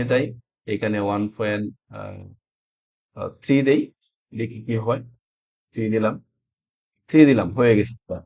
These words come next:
এই যে হয়ে গেছে। মানে আমি চাইলে লাইন স্পেসিংটা কাস্টমাইজ করতে পারি, প্রয়োজন একটু বেশি অথবা কম। এভাবে আমার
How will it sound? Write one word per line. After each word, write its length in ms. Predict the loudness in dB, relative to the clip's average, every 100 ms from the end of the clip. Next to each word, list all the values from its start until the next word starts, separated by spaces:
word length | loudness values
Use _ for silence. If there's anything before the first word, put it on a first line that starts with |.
| _ _ _ _ -4
এই 80 | 2
যে 40 | 4
হয়ে 140 | 6 4
গেছে। 160 | 4 -4 -18 _ _ _ _ _ _ _ _ _ _ _ _ _ _ _ _ _ _ _ _ _ _ _ _ _ _ _ _ _ _ _ _ _ _ _ _ _ _ _ _ _ -12
মানে 300 | -2 2 6 8 8
আমি 160 | 6 2 0
চাইলে 300 | 2 4 6 4 4
লাইন 180 | 2 0
স্পেসিংটা 440 | 0 -2 0 0 0 0
কাস্টমাইজ 380 | -2 -2 -2 0
করতে 180 | -2 -4 -8
পারি, 120 | -10 -2
প্রয়োজন 320 | 4 6 6 4
একটু 140 | 4 4 4
বেশি 180 | 4 2 2
অথবা 220 | 0 0 0
কম। 120 | -2 -10 _ _ _ _ 0
এভাবে 260 | 6 8 6 4
আমার 220 | 2 2